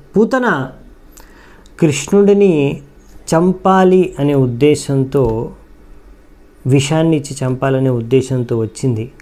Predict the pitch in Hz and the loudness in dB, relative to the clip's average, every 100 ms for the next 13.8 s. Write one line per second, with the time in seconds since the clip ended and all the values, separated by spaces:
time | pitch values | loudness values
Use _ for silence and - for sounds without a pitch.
0 | - 135 175 175 127 - - - - - | -4 0 2 2 -2 -8 -20 -20 -20 -12
1 | 131 123 139 160 160 165 139 147 135 139 | -2 0 2 2 0 -2 -2 -2 0 0
2 | 139 135 135 135 143 135 120 110 - - | 0 0 -2 -2 0 -2 -2 -6 -12 -20
3 | - - - - - - 151 170 160 147 | -20 -20 -20 -20 -8 0 0 2 0 0
4 | 135 135 - 143 160 165 151 143 139 143 | 0 0 0 2 4 4 2 0 -2 0
5 | 147 170 - - 135 120 113 117 131 - | 2 2 -2 -2 -2 -2 -4 -8 -10 -18
6 | - 127 135 139 135 - 156 143 131 123 | -16 -4 0 0 0 -4 -4 -2 -2 0
7 | 135 135 127 120 - - - - 127 139 | -2 -2 -4 -4 -8 -20 -20 -10 -4 -2
8 | 165 175 185 143 170 196 - - - 151 | -2 0 2 4 2 -2 -10 -18 -4 -2
9 | 147 - 196 196 143 147 147 139 139 139 | -2 0 0 0 -4 -2 -2 -2 -2 -2
10 | 135 131 120 135 160 180 - - - - | 0 -2 -2 -2 -2 -6 -12 -20 -14 -10
11 | 131 - 151 156 170 - 139 143 147 139 | -8 -6 -2 0 0 -2 -4 -4 -4 -2
12 | 139 131 131 - 127 139 135 139 - - | -2 -4 -8 -6 -2 -2 -2 -8 -20 -20
13 | - - - - 143 170 147 | -20 -20 -12 -4 0 0 0